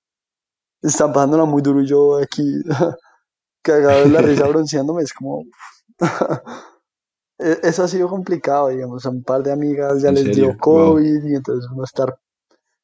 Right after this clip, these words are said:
Speaker 1: como, sí, estar pendiente, con el nervio de que, marica, no sé, cualquier vaina puede
Speaker 2: Claro.
Speaker 1: pasar, eso es, uf.
Speaker 2: Aunque, aunque igual, ¿tú crees que, que esa impotencia sería diferente en Colombia? Porque en Colombia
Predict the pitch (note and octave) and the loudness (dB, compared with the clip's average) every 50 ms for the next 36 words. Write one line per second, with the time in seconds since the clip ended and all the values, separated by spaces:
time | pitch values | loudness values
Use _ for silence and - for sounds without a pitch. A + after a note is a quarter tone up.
0 | _ _ - - C#3 C#3 C#3 C#3 C3+ C3+ C3+ C3 C3+ - - - - C3 C3 C#3+ | _ _ -6 -4 -2 -2 -2 -2 -2 -4 -6 -8 -8 -8 -6 -4 -4 -2 0 0
1 | D3 C#3 C3 - - B2+ B2 A#2+ - B2 B2+ B2+ C3 C3+ D3 D3+ D#3 D#3 D#3 D3+ | 0 -2 -2 -2 -4 -4 -2 -2 -2 -2 -2 -2 -2 0 2 2 2 2 0 0
2 | C#3+ - D3 C#3+ C#3 C3 B2+ A#2+ A#2 A#2 A#2 A#2+ - _ _ _ _ _ _ _ | 0 0 0 0 0 0 -2 -4 -4 -6 -8 -12 -16 _ _ _ _ _ _ _
3 | - - - - - - - - - - - _ - - D#3+ E3 D#3+ D#3+ D#3+ D#3+ | -20 -18 -16 -14 -12 -10 -10 -12 -12 -14 -18 _ -2 0 0 2 4 4 4 4
4 | E3 E3 D#3+ D#3+ D#3 E3 F3 F3+ G3 G3+ G3 - G#3+ G#3+ G3+ F#3+ E3 D#3+ D#3+ G3 | 2 2 2 0 0 0 2 2 2 2 2 0 -2 -2 -2 -2 -2 -2 -4 -4
5 | G3+ F#3 D3 C3+ C3+ - C#3+ D3 C3+ - - E3+ F3 D#3+ E3 _ _ _ - D#3 | -4 -2 -4 -4 -6 -10 -10 -10 -8 -4 -2 -2 -2 -2 -4 _ _ _ -2 -2
6 | C#3+ C3+ - D3 D3 C#3 C#3+ C#3 D3 D3+ D#3 D#3+ - - - - C#3 F3+ D#3+ D3+ | -2 -2 -2 0 0 0 2 2 0 0 0 2 2 2 4 4 2 2 0 -2
7 | C#3 C3+ C3+ C3+ - D#3 C#3 D3+ D3+ D3+ - - - - _ - F#3+ F#3 - A#3+ | -4 -6 -6 -6 -6 -4 -2 -2 -4 -4 -4 -8 -12 -12 _ -6 -6 -6 -6 -10
8 | - - _ _ _ _ _ _ _ _ _ _ - A2+ A#2 A2+ G#2+ G#2+ - A2+ | -16 -18 _ _ _ _ _ _ _ _ _ _ -2 0 0 2 2 2 2 4
9 | G#2+ G#2+ F2+ G2+ G#2 G2+ - A2 G#2 G#2+ G#2+ G#2+ G#2+ G2+ - - _ _ _ _ | 4 4 4 2 2 2 2 2 2 2 2 2 2 0 -4 -8 _ _ _ _
10 | _ _ _ _ _ _ - A2 A#2 B2 A#2 - - G2 A2+ G#2+ - - - _ | _ _ _ _ _ _ -8 -2 0 0 0 0 -2 -2 -2 -4 -4 -8 -16 _
11 | _ _ - - A2 - B2 A#2+ A#2+ A#2+ G#2+ - - G#2+ G#2+ G#2+ G2+ - - A2+ | _ _ -4 -4 -2 -2 -2 -2 0 -2 -2 0 0 0 2 0 0 0 0 0
12 | G#2+ G2+ - - - _ _ _ _ _ - - - G#2 G2+ G2 G#2 G2+ - A2 | 0 0 -2 -6 -10 _ _ _ _ _ -6 -4 -2 0 2 2 0 0 0 0
13 | G2+ G2 F#2+ G2 A#2 A2+ - G#2+ F#2+ G2 G#2 C#3+ F3+ E3+ - A#2 G#2 G#2+ F#2 - | 0 0 0 -2 -2 -2 -2 0 0 0 0 -2 -2 -4 -4 -4 -4 -4 -2 -2
14 | G#2 A2 A#2 B2+ | 0 0 0 0